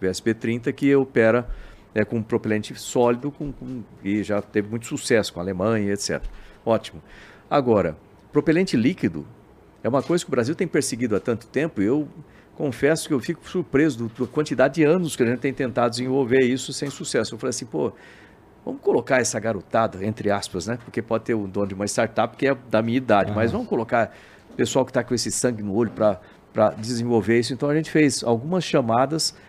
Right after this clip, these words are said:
Speaker 1: pra empresas e startups, inclusive uma equipe, uma empresa formada por alu-, ex-alunos do ita,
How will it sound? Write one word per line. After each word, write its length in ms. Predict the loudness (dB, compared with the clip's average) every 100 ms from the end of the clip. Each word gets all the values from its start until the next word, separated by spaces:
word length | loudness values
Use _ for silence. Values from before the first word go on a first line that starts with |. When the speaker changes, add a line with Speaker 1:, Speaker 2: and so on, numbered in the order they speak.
| -20 -20 0
Speaker 1:
pra 240 | 4 4
empresas 720 | 4 -2 2 4 4 2 -2 -2
e 60 | -4
startups, 640 | 0 0 2 2 2 -2
inclusive 420 | -8 -8 -2 -2
uma 160 | 0 -4
equipe, 420 | -2 -4 -4 -4 -4
uma 160 | -4
empresa 500 | -2 4 4 4 0
formada 400 | -2 0 2 0
por 220 | 0 -2
alu-, 260 | 0 -2 0
ex-alunos 560 | 2 2 2 -2 -6 -4
do 160 | 0
ita, 300 | 0 -2 -8